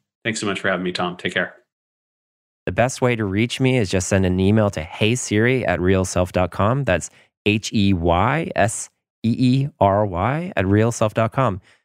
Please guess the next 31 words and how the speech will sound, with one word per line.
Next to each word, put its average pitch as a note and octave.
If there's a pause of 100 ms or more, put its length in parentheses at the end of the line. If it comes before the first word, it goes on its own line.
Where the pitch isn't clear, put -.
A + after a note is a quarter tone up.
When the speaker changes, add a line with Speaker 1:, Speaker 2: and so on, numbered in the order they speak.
(260)
Speaker 2:
We G#2+
look G#2+
at A2 (180)
every C3
single A#2+
message G2
that F#2
comes E2+
in G2+
and F#2+
respond. F#2 (500)
And G#2 (240)
if G2
you G#2
have G2+
feedback A2
that's G2+
positive, C#3+ (260)
love F#2+
it. G2 (580)
Challenges, A#2 (500)
even G2+
better. E2+ (640)
Want G2+
to G2+
be G2+
a G2
guest, E2+ (760)
even F2
more E2+
delightful. C#2